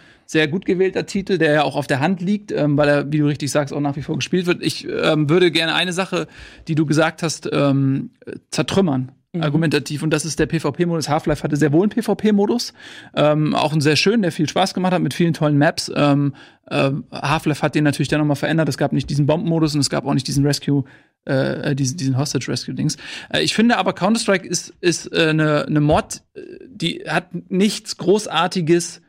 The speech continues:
Speaker 1: sag ich mal, die, einen Grundstein für irgendwas gelegt. Sie ist eine großartige Mod, sie wird immer noch gespielt, sie macht viel Spaß, auch eben aufgrund ihrer Einfachheit, aber, ähm, dann ist auch Feierabend. So, also Counter-Strike hat sich als Spiel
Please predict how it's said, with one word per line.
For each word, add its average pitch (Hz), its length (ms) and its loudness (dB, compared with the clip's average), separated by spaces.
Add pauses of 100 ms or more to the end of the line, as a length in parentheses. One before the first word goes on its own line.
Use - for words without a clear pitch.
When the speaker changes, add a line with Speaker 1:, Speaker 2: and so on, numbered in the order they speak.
(320)
Speaker 1:
sag 156 220 2
ich 147 100 -8
mal, 156 320 2
die, 160 160 -2
einen 160 160 2
Grundstein 156 520 2
für 151 80 -4
irgendwas 143 400 0
gelegt. 135 340 -4
Sie 165 120 2
ist 175 120 0
eine 180 100 4
großartige 202 540 2
Mod, 214 180 0
sie 151 100 -4
wird 160 100 -2
immer 180 160 0
noch 185 120 -2
gespielt, 208 360 -2
sie 180 80 2
macht 170 160 0
viel 160 120 0
Spaß, 208 380 0
auch 156 240 -2
eben 175 160 2
aufgrund 165 300 -2
ihrer 151 160 0
Einfachheit, 202 580 0 (380)
aber, 170 500 0
ähm, 160 320 0
dann 170 160 2
ist 202 100 -4
auch 165 120 -6
Feierabend. 135 680 -2
So, - 280 -10
also 156 280 2 (300)
Counter-Strike 175 480 0
hat 185 140 -2
sich - 160 -6
als 165 160 0
Spiel 180 320 2